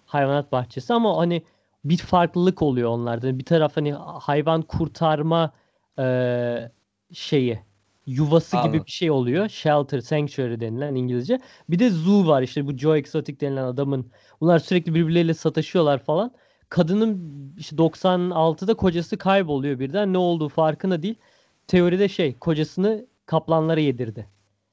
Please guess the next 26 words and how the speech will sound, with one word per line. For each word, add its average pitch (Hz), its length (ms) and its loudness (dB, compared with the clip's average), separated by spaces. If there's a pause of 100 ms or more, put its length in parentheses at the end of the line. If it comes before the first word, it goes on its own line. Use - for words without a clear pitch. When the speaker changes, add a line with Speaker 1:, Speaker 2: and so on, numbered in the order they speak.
(160)
Speaker 2:
<laughs> 143 40 -6 (380)
Speaker 1:
O 156 100 -8
konuşuluyor. 127 600 -4 (180)
O 139 60 -8
olay 147 380 -2
o 165 160 2
işte. 147 200 -4
O 170 100 4
yüzden 165 320 2
hani, 131 320 -2 (120)
hani 156 300 -2
ad-, 170 240 -4
hiç 180 200 -2
alakası 196 560 2
yok 226 140 2
aslında 170 360 0
bütün, 143 420 -6
e, 123 500 -4 (520)
neydi, 143 520 0
belgeselin 139 580 0
onunla 160 220 -2
ama 240 140 0
en 202 100 2
çok 190 180 -2
o 160 80 0
konuşuluyor. 110 540 -12